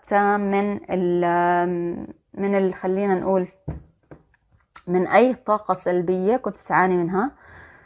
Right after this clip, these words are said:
آه، بكل أشكالها، حسد، سحر عين، ما بعرف شو هي، بس، آه، أنت بتعمل رقيات، بتعمل استشفاء. آه، في منكم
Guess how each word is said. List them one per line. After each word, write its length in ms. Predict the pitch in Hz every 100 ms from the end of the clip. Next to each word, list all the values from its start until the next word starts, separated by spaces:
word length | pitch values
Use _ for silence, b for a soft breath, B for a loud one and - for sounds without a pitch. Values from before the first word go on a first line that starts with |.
| b b -
آه، 560 | 185 185 185 180 180
بكل 360 | 175 196 262 220
أشكالها، 840 | 185 - 202 196 190 185 175 170
حسد، 440 | 175 - 196 190 190
سحر 340 | - - 190
عين، 300 | 175 185 180
ما 100 | 180
بعرف 300 | 196 180 185
شو 100 | 196
هي، 300 | 196 196 185
بس، 560 | 175 180 - - - 175
آه، 400 | 175 175 170 - - _ _ _ _ _ _ _ _ _ _ _ _ _ _ _ _ _ _ _ _ _ _ _ _ _ _ _ _ - b b b b b b _ _
أنت 180 | - 370
بتعمل 400 | 277 277 240 214
رقيات، 580 | 202 - 185 190 185 185
بتعمل 380 | 185 208 190 185
استشفاء. 840 | - 190 - - 196 190 190 -
آه، 400 | - 202 202 196
في 180 | 196 262
منكم 520 | 254 247 233 214 202